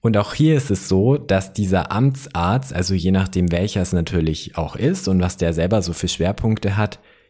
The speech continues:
wirklich irgendwas prüfen kann, ja. Also der kann kommen mit irgendwelchen Symptomen und möchte auf irgendwelche Erkrankungen hinaus. Es kann sein, dass man,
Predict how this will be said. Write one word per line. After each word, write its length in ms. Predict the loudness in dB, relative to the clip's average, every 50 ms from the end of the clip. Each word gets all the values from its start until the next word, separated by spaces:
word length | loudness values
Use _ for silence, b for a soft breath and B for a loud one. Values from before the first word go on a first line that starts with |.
| b b _ _ _ _ _
wirklich 720 | -6 -2 2 2 2 2 2 2 2 2 0 -2 -8 -6 0
irgendwas 800 | 4 4 6 4 4 2 2 0 0 -2 -2 -2 -2 -2 -4 -6
prüfen 440 | -4 -4 -4 -4 -4 -4 -6 -6 -6
kann, 280 | -6 -6 -6 -4 -2
ja. 180 | 0 0 -2 -2
Also 260 | -2 -4 -4 -2 -2
der 180 | -2 -2 -2 -2
kann 340 | -2 -2 0 0 0 -2
kommen 500 | -4 -4 -2 0 0 2 2 2 2 2
mit 240 | 2 0 0 -2 -2
irgendwelchen 1040 | 0 0 2 2 2 0 0 0 0 2 2 2 0 0 0 2 2 2 2 0 -2 B B B B B B B B
Symptomen 840 | B -2 0 0 0 0 -2 -2 0 2 2 2 2 2 2 2 2
und 140 | 2 2 2
möchte 360 | 2 2 0 -2 -2 -2 -2
auf 120 | 0 -2 -2
irgendwelche 680 | 0 2 2 2 2 2 0 -2 -2 -2 -4 -4 -4
Erkrankungen 880 | -4 -8 -8 -4 -2 0 0 0 0 0 0 2 2 4 4 2 0
hinaus. 840 | 0 0 0 2 2 2 2 2 2 2 2 2 2 2 0 -2 -6 -6
Es 280 | -6 -4 -4 -4 -4
kann 200 | -4 -2 -2 0
sein, 220 | 0 0 0 2 0
dass 200 | -2 -2 -2 -2
man, 320 | -2 0 0 0 0